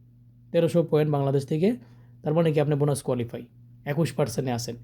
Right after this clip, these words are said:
এখন পঁচিশ পার্সেন্টে বোনাসটা নেওয়ার জন্য আপনার কী করতে হবে? আপনি নিচে যে লোকগুলো আছে, ঠিক আছে, নিচে আরও আপনার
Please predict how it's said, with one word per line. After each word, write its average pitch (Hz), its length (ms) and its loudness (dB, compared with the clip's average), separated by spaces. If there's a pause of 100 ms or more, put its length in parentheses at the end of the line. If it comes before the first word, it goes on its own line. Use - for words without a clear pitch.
এখন 208 220 4
পঁচিশ 220 380 2
পার্সেন্টে 208 420 4
বোনাসটা 180 420 0
নেওয়ার 185 280 4
জন্য 156 200 2
আপনার 147 160 -2
কী 175 120 -4
করতে 180 260 0
হবে? 208 240 2 (360)
আপনি 165 280 -2
নিচে 180 380 4
যে 160 180 4
লোকগুলো 156 420 2
আছে, 151 480 0 (680)
ঠিক 214 120 4
আছে, 175 200 6
নিচে 170 280 2
আরও 165 160 4
আপনার 180 240 2